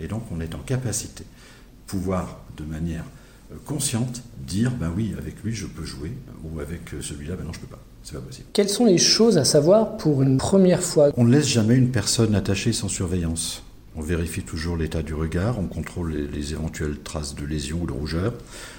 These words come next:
Speaker 1: On ne laisse pas une personne trop longtemps attachée, euh, surtout en suspension, au-delà de cinq à sept minutes maximum. On ne fait pas de nœud coulissant.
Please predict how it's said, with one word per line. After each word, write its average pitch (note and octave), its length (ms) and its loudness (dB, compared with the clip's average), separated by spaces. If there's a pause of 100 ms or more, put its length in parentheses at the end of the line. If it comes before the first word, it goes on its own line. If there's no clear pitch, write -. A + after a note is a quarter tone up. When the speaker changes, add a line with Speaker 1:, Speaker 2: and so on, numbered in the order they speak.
(140)
Speaker 1:
On F#2+ 100 2
ne G2 60 6
laisse G#2 160 4
pas G#2 420 0
une E2+ 140 -6
personne F#2 580 0
trop A#2+ 220 2
longtemps F#2+ 500 -2 (100)
attachée, - 540 -6 (720)
euh, E2 140 -4 (220)
surtout - 360 -6
en E2+ 80 -2
suspension, E2 640 -6 (340)
au-delà F#2+ 320 2
de E2 520 2 (500)
cinq - 420 2
à E2 80 0
sept - 280 0
minutes E2 420 0
maximum. D#2 580 -2 (260)
On A#2 120 -2
ne A#2+ 80 2
fait B2 160 -6
pas G#2+ 160 -6
de G2+ 100 -4
nœud G2 160 -2
coulissant. - 560 -10